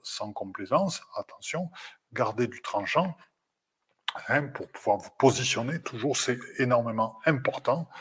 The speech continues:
dans ce moment actuel où beaucoup de gens essaient de prendre le, le, le pas sur les autres. Et donc, il y a dans l'équilibre relationnel, dans le couple sacré, euh,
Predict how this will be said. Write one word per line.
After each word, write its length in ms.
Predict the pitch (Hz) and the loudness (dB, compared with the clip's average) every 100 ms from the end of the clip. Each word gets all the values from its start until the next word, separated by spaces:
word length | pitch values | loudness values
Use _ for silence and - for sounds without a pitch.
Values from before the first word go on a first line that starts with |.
| - - - _ | -12 -12 -14 _
dans 360 | 101 110 110 107 | 2 4 4 2
ce 180 | - 110 | -2 -2
moment 300 | 101 101 104 | -2 0 0
actuel 380 | - - 139 160 | 0 4 4 4
où 60 | |
beaucoup 320 | 110 110 - | 0 -6 -6
de 100 | 113 | -6
gens 200 | 101 117 | 0 2
essaient 300 | 107 - 160 | 0 0 0
de 100 | 147 | 2
prendre 360 | 104 - 101 95 | 0 -2 -2 0
le, 200 | 90 87 - - - - - - | -2 -2 -6 -8 -4 -4 -6 -4
le, 180 | 101 | -2
le 180 | 104 98 | -2 -4
pas 180 | - 120 | 2 2
sur 220 | - - | 2 -2
les 180 | 95 92 | -2 -2
autres. 260 | 143 - - - - - - | -4 -8 -14 -10 -8 -10 4
Et 120 | 139 | 10
donc, 340 | 139 185 202 - - _ _ _ _ | 12 12 12 8 2 _ _ _ _
il 180 | 123 104 | -8 6
y 100 | 147 | 10
a 440 | 170 190 156 - - | 12 10 6 -4 -2
dans 220 | 123 151 | 8 10
l'équilibre 460 | 156 131 135 139 120 113 117 117 | 10 6 4 4 6 4 4 2
relationnel, 760 | 117 113 107 - 123 160 202 | 0 2 0 0 2 4 6
dans 120 | 143 113 | 4 2
le 100 | 101 | 0
couple 340 | - 123 - | -2 -4 -2
sacré, 640 | - 104 - - 180 175 - _ _ - - - - | -2 -2 -2 -2 -2 -4 -6 _ _ -20 -20 -16 -4
euh, 380 | 104 104 101 101 | 2 4 4 0